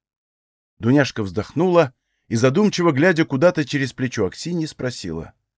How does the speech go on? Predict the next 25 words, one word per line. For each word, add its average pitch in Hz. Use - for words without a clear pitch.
«Григорий 143
наш 143
помер? 175
Верно 180
это 175
болтают?» 120
«Не 143
знаю, 131
милушка». -
Дуняшка 170
сбоку 160
испытующе 156
поглядела 127
на 98
Аксинью, 175
вздохнула 131
ещё 123
глубже. 90
«Маманя 175
по 139
нём, 123
ну, 160
чисто -
истосковалась 151
вся. -